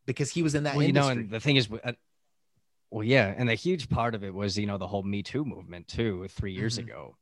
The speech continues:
Speaker 2: and that played a huge part in, like, you know,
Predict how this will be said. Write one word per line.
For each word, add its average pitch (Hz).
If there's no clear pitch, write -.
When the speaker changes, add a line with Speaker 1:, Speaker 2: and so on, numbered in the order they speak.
Speaker 2:
and 90
that 113
played 113
a -
huge 101
part 98
in, 92
like, 87
you 95
know, 80